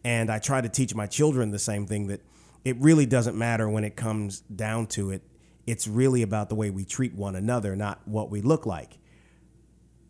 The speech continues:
But racism is an albatross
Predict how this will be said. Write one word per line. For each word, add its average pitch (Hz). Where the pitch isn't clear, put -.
But 113
racism 123
is 123
an 120
albatross 120